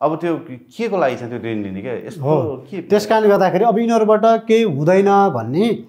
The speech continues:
Speaker 2: विदेशी शक्तिलाई नि परिसकेका हुनसक्छ क्या। किन यिनीहरू के गर्छन् भन्दा कहिले भारतलाई खुच्चिङ भन्छन्, चिनतिर लाग्छन्, कहिले चिनलाई खुच्चिङ भन्छन्, अमेरिकातिर लाग्छन्, कहिले अमेरिकालाई खुच्चिङ भनेर फेरि भारततिर लाग्छन्।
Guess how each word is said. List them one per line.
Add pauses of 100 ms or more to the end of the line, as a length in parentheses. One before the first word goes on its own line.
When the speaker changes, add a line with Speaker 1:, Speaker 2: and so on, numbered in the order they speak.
(360)
Speaker 2:
विदेशी
शक्तिलाई
नि
परिसकेका
हुनसक्छ
क्या।
किन
यिनीहरू
के
गर्छन्
भन्दा (420)
कहिले
भारतलाई
खुच्चिङ
भन्छन्,
चिनतिर
लाग्छन्, (640)
कहिले
चिनलाई
खुच्चिङ
भन्छन्,
अमेरिकातिर
लाग्छन्, (580)
कहिले
अमेरिकालाई
खुच्चिङ
भनेर
फेरि
भारततिर
लाग्छन्।